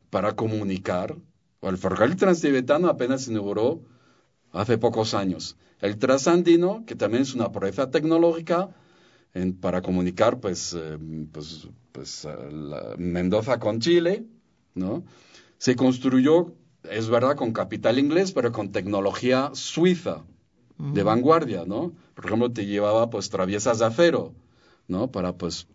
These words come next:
Speaker 1: p-, poder, y digo, es una proeza porque hay que recordar también la gesta San Martín que cruzó
Speaker 2: Ujú.
Speaker 1: los Andes, pues la complejidad, ¿no?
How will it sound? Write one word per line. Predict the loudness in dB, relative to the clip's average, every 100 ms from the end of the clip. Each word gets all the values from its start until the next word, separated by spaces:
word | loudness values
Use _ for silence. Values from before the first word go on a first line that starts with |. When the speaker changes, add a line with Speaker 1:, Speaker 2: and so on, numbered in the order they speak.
| _
Speaker 1:
p-, | -14 -8
poder, | 0 2 2 0 -8 -20 _ _
y | -6 -6 -10 _ -20 -20 _ _
digo, | 0 4 4
es | 4
una | 2 2
proeza | 2 4 2
porque | 0 -4 -4 -4
hay | -2
que | -2
recordar | 0 0 0 0
también | 0 -2 -2
la | -4
gesta | -4 -4 -4
San | -2 0
Martín | 0 0 0
que | -2
cruzó | -4 -6 0 2
Speaker 2:
Ujú. |
Speaker 1:
los | 4 4 2
Andes, | 2 2 2 -2 -14 _ _ _ _
pues | -4 0
la | 0
complejidad, | 0 -2 -2 -2 0 4 4 4
¿no? | 0 -4